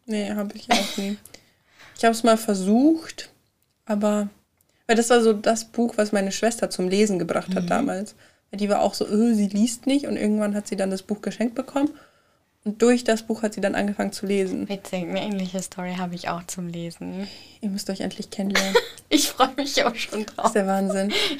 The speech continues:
Speaker 2: <laughs>
Speaker 1: Und weil ich einfach so sagen wollte, wie meine Schwester, habe ich's halt auch versucht, aber das Buch hat mich nicht gepackt.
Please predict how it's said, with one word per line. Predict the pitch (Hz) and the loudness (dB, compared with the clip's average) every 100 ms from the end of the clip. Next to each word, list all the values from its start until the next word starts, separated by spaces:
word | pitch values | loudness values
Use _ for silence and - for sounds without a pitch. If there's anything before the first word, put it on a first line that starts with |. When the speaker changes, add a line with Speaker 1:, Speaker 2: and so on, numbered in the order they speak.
| - - 233 - | -8 -4 -4 -2
Speaker 2:
<laughs> | 226 - - - _ _ - | -6 -4 -8 -8 _ _ 2
Speaker 1:
Und | 214 214 | 4 6
weil | 220 | 4
ich | 220 | 4
einfach | 208 214 | 0 2
so | 214 | 2
sagen | 208 202 202 | 4 2 2
wollte, | 202 202 | 0 -2
wie | |
meine | 202 185 196 | -4 -2 -2
Schwester, | - 339 - 320 330 | 2 2 2 0 2
habe | 262 | 2
ich's | 226 226 | 0 0
halt | - | 0
auch | 277 | 0
versucht, | 285 254 240 247 - | 2 2 4 0 0
aber | 208 208 208 | 0 2 2
das | 208 208 - | 0 -4 -6
Buch | 214 214 208 | -8 -6 -8
hat | 208 | -4
mich | 202 | -4
nicht | 208 - | -4 -4
gepackt. | 202 - - - | -6 -4 -6 -10